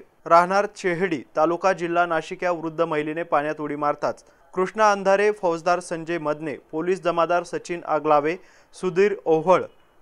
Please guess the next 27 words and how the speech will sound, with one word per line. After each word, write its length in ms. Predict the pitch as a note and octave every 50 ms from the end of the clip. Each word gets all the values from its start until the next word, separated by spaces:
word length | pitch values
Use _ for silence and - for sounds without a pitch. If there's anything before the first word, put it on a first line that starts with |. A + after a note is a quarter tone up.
| _ -
आदींनी 360 | D#3 E3 F3+ G3+ G3+ A3 A3+
महिलेला 440 | G#3 G3+ F#3+ F#3 F#3 F3+ F#3 G3 F#3+
पाण्याबाहेर 540 | F#3+ F#3 D#3+ D#3 D#3 D3 D3+ D3 D3+ D3
काढले. 360 | D3 - D3 C#3+ C#3+ C#3+ D3 C#3+ - - _ _ _ _ _ _ -
"घरगुती 420 | F3 F#3+ G3 F#3 G#3+ G#3 A3 A3+
कारणामुळे 560 | A3 A3 F#3+ F#3 F#3 F#3+ F#3+ F#3+ F#3+ G3 G3
मी 140 | F#3+ F#3+ F#3+
आत्महत्या 480 | F#3 D#3+ D3+ - F3+ E3+ D#3+ D#3+ F3+ F3
करत 280 | D#3+ E3 D#3+ E3 E3
असल्याचे 460 | D#3+ D#3 D3+ E3+ E3 D#3+ E3 F3+ F3 F3
या 140 | E3 D#3
महिलेने 420 | D#3 D#3 D3+ D3+ D3+ D3+ D3+ D#3+ E3
पोलिसांना 520 | D#3+ - D#3 D3+ D3 C3+ - D3+ D3+ D3+
सांगितलंय." 500 | C#3 D3+ D3 C#3+ C#3 C#3 - C#3+ C#3+ D3 D3 - - _ _ _ - _ _ _ -
पैठण 300 | F3 F3 E3+ G#3 G3+ G3+
पोलिसांनी 520 | F#3+ G3 F#3 F#3+ F#3 F#3+ G3 F3+ F#3+ G3
महिलेला 460 | G3 F#3 E3+ E3+ E3+ E3 E3 F3 F3
ठाण्यात 380 | E3+ - E3+ D#3+ D#3+ D#3+ D#3 -
आणले. 260 | D#3 D#3 D#3+ E3 E3+
त्यानंतर 560 | E3+ - - F3+ F#3 F#3 G3 G3+ G3 A3 A3
महिलेच्या 500 | A3 G#3 G3 G3 G3 G3+ G#3+ - A3 G3+
नाशिक 380 | G3 F#3 E3+ E3 - G3+ F3+ F#3
येथील 260 | F3+ - - G#3 G3+
मुलगी 420 | G3 F3+ D#3+ D#3+ E3 D#3+ F#3 F#3+
जावई 440 | F3+ D#3 E3 D3+ D3 C#3+ D#3+ D#3+ E3+
यांना 240 | E3+ D#3 D3 D3+ D#3
कळवले. 480 | C#3+ - D3+ C#3 C3+ C3+ C3+ C#3+ D3